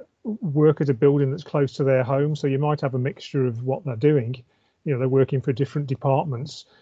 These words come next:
but they've still got, uh, a, a group of, uh, um, colleagues around them.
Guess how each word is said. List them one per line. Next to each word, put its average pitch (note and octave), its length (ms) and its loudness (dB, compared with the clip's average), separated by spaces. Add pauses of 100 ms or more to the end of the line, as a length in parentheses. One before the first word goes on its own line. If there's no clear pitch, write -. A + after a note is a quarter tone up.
(140)
but E3 120 -2
they've C3 160 2
still D3 240 2
got, - 400 -2 (400)
uh, C3+ 320 0
a, - 180 -6
a C#3 60 2
group C#3 340 2
of, A2+ 260 -4 (400)
uh, B2 440 0 (1120)
um, C3+ 260 -6 (380)
colleagues D3 580 2
around C3 420 2
them. D3 180 -2